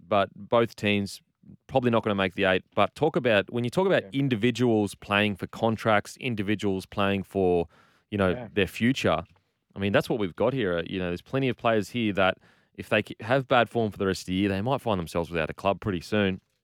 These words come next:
Speaker 2: Yeah.
Speaker 1: I will say, I, I, although Sloan's back and he shows so much promise, I think that they should have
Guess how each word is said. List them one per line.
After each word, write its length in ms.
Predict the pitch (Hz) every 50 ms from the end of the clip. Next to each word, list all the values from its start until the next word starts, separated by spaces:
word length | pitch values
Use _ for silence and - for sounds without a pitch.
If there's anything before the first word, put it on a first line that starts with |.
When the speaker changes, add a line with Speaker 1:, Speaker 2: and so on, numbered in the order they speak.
| _ _
Speaker 2:
Yeah. 120 | - 117 - - _ _ _ _ _ -
Speaker 1:
I 80 | 127
will 180 | 127 160 196 202
say, 380 | - - 156 127 113 117 120 - - - _ _ _ _ _ _ _ _ _ _ _ _ _ -
I, 80 | 135 123 - _ _ _ -
I, 140 | 113 117 120 95 - _ _ _ _ _
although 240 | - 147 156 165 190
Sloan's 420 | 180 - - 160 151 147 143 131 -
back 300 | - 123 120 123 - -
and 120 | 113 104
he 140 | 101 104 107
shows 320 | - - 123 110 104 104
so 160 | - - 117
much 220 | 117 113 107 - -
promise, 360 | - 110 110 110 104 - - -
I 140 | - 123 165
think 180 | - 262 254 -
that 140 | - - - - - _
they 140 | 120 113 104
should 160 | - - 117
have 120 | 107 92